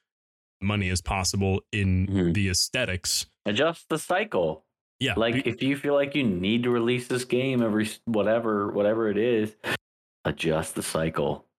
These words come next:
Speaker 2: I
Speaker 1: Yeah.
Speaker 2: mean, I know you're a big company, but you can, you can do that. If, if, if,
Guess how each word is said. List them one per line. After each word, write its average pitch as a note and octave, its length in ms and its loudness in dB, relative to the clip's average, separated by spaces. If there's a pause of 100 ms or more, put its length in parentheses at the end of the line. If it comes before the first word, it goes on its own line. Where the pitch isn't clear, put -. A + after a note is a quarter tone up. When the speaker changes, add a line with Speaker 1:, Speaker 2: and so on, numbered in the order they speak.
Speaker 2:
I F2 60 0
Speaker 1:
Yeah. E2+ 60 2
Speaker 2:
mean, F2 160 2
I E2 80 2
know E2 180 2
you're F2 200 2
a - 20 -6
big E2 220 0
company, E2+ 360 -2
but - 180 0
you G2 180 0
can, B2+ 320 2
you D3 140 0
can D#3 180 -2
do C3+ 220 0
that. D#2+ 280 0
If, - 180 -2
if, - 360 -2
if, G#2+ 200 0